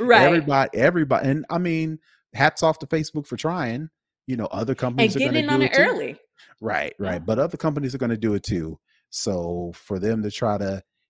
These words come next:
Speaker 2: uh, get ahead of the game, that's what, that's how the game is played. But don't, don't have, don't think <laughs> that this is going to be the only one, and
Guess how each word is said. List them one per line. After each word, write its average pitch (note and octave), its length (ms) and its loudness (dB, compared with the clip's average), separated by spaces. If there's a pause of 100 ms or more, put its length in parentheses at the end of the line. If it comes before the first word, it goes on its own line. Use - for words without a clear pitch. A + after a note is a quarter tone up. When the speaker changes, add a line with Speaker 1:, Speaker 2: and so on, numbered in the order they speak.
(200)
Speaker 2:
uh, E2 440 -8
get G#2+ 160 -4
ahead G2+ 240 -4
of F2+ 60 -10
the F2+ 60 -8
game, E2+ 640 -6
that's E2+ 240 -8
what, A2 120 -4 (100)
that's F#2+ 220 -6
how A#2 120 2
the A#2 80 -4
game B2+ 240 -2
is A#2+ 80 -6
played. A#2+ 500 0
But G2 240 -2 (360)
don't, A2+ 320 -2
don't A2 180 -4
have, G#2+ 320 -2 (120)
don't A2+ 260 -2 (280)
think - 460 0 (220)
<laughs> - 220 -6
that G#2 480 -2 (420)
this G#2 200 -4
is G2 80 -8
going G2+ 260 -4
to G#2+ 80 -10
be G2 160 -6
the G2+ 180 -2
only G2+ 260 -2
one, G#2+ 520 -4 (100)
and F2+ 480 -6